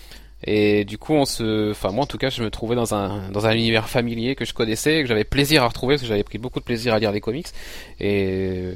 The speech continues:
le pilote me laissait, euh, imaginer que ça allait être absolument extraordinaire, euh,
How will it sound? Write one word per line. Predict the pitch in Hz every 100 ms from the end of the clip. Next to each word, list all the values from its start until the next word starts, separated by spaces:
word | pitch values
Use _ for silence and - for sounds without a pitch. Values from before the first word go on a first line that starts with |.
| 92
le | 92
pilote | - - 165 -
me | 117
laissait, | 110 107 123 120 107 104
euh, |
imaginer | - 104 101 107 127
que | -
ça | 104 101
allait | 92
être | 101 92
absolument | - - 101 104 104
extraordinaire, | 95 - - 120 113 110 110 113 110
euh, | 92